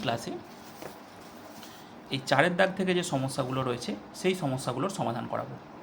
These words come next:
তো আজকের ক্লাসটি তোমাদের যদি ভালো লেগে থাকে তাহলে তোমরা অবশ্যই একটি লাইক, কমেন্ট ও বন্ধুদের সাথে শেয়ার করতে পারো। এছাড়াও এই পরবর্তী যে সমস্যাগুলো রয়েছে এই সমস্যাগুলোর সমাধান দেখার জন্য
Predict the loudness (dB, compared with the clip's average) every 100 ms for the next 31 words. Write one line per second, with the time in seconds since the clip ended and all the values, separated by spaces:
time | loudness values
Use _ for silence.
0 | -16 -16 -18 -16 -16 -4 4 6 6 6
1 | 0 2 0 0 -2 0 2 2 0 -2
2 | 0 2 2 2 0 -2 -4 -10 -14 -18
3 | -6 0 2 2 2 2 2 0 -2 -2
4 | -2 0 2 4 4 4 -4 -14 -16 -4
5 | 4 4 4 2 -2 -2 0 2 2 0
6 | -2 -2 4 4 4 -2 -2 -2 -2 -4
7 | -12 -18 -18 -6 -2 2 6 6 6 -4
8 | -16 -16 -10 -8 4 6 8 4 0 -4
9 | -4 -10 -16 -6 0 2 4 2 4 4
10 | 6 6 4 2 -2 -4 0 2 2 0
11 | 0 0 0 0 0 2 2 4 2 2
12 | 0 2 0